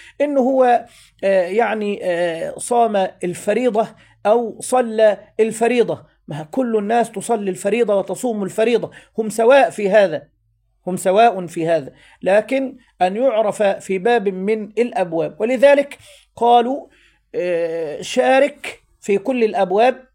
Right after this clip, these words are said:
بقدر، وتميز في باب من الأبواب بالقدر الأعلى، كما كان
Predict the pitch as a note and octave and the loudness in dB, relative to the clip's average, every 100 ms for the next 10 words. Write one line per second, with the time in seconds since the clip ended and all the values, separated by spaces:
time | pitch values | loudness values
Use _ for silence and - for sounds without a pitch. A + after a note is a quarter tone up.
0 | _ _ _ - - D#3 F#3 A#3 G#3+ B3 | _ _ _ -20 -12 -6 0 0 2 0
1 | D4 D#4 - _ - F3+ A3+ B3 - G#3+ | -2 -6 -14 _ -6 0 2 2 0 -2
2 | G#3 D4 C#4 A3 F#3 C#3+ - _ - G#3 | 0 0 0 -2 -2 -8 -18 _ -6 -4
3 | G3 A3+ A#3 A3 G3 G3+ G#3+ - F3+ E3+ | 0 2 2 0 -2 -2 -2 0 -2 2
4 | G3+ G3 G3 F#3+ _ _ - E3 A3+ A3 | 2 2 -2 -8 _ _ -6 -2 -2 -4
5 | - F#3 F3 - C4 G#3+ F#3+ F3 - C#3+ | -6 -6 -6 -4 -2 0 -2 -4 -6 -8
6 | B2+ A#2 - _ _ _ _ _ _ _ | -8 -14 -20 _ _ _ _ _ _ _
7 | _ - - - _ - A3 A3+ G3+ G3 | _ -20 -20 -20 _ -2 0 2 0 2
8 | A#3 A3+ G#3 | 2 2 0